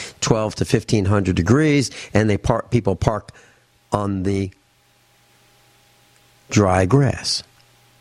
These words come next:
And then there's the Teslas, of course. Gwyneth, thank you so much for, uh, sharing this with us. Kathy, do you have any other comments?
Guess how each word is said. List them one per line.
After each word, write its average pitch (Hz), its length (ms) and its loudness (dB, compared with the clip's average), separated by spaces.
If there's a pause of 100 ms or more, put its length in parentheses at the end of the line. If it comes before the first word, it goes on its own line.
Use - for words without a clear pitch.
(1080)
And 156 120 2
then 123 140 0
there's 110 240 -2
the 90 80 0
Teslas, - 500 -2
of - 100 -12
course. - 340 -6 (1400)
Gwyneth, 131 300 0
thank 135 220 0
you 123 60 4
so - 180 2
much 120 240 0
for, 104 320 0
uh, 98 100 0
sharing 110 380 0
this 92 180 -2
with 90 120 2
us. 82 80 0
Kathy, 117 320 -2
do 107 80 0
you 104 80 0
have 107 40 0
any 104 220 2
other 104 180 2
comments? 113 460 -2